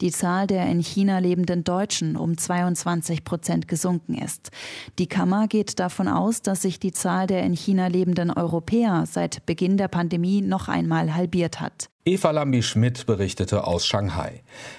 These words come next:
Speaker 2: Wie schafft es eine Firma mit einem Jahresumsatz von dreißigtausend Euro, eine Überweisung von fast zwanzig Millionen Euro auf den Weg zu bringen? Das ist nur eine von vielen Ungereimtheiten, auf die unsere Kollegen vom B R,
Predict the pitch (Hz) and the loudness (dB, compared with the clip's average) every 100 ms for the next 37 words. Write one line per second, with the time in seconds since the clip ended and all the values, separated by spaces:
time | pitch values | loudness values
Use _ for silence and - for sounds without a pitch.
0 | - 117 160 208 - 160 160 143 - 117 | -8 2 4 4 2 0 0 -2 0 0
1 | 117 123 - 110 101 90 78 78 - 104 | 2 2 2 2 2 2 0 -2 0 0
2 | 107 104 107 120 135 160 - 131 123 127 | 4 4 4 2 0 -2 2 2 4 2
3 | 123 - 117 98 95 113 131 - 110 - | 0 0 0 0 2 2 2 0 -2 -4
4 | - 113 143 156 156 156 147 143 143 139 | 0 2 2 2 2 2 2 4 0 -2
5 | - - - 123 135 139 127 127 156 165 | -14 -16 -2 0 4 4 4 2 2 2
6 | 160 147 - 135 127 139 - - 127 123 | 2 2 2 0 2 0 0 0 2 2
7 | 123 131 - 123 127 120 107 160 247 120 | 2 0 4 4 6 4 4 4 4 2
8 | 95 101 104 120 151 - - - 120 151 | 2 4 4 4 2 -4 -8 -4 0 2
9 | 143 165 170 - 98 82 71 69 - _ | 4 2 2 0 0 0 -4 -8 -14 _
10 | - _ - - - 107 82 117 135 123 | -20 _ -6 -6 -4 0 2 2 2 2
11 | 123 - 160 185 180 156 160 190 190 143 | 0 0 2 4 4 2 4 4 4 4
12 | 127 131 135 139 143 165 139 120 - 160 | 2 0 0 0 2 2 2 0 2 2
13 | 143 135 123 120 - 120 143 156 151 - | 4 4 2 2 2 4 4 4 2 2
14 | 131 131 120 139 156 | 2 2 4 2 2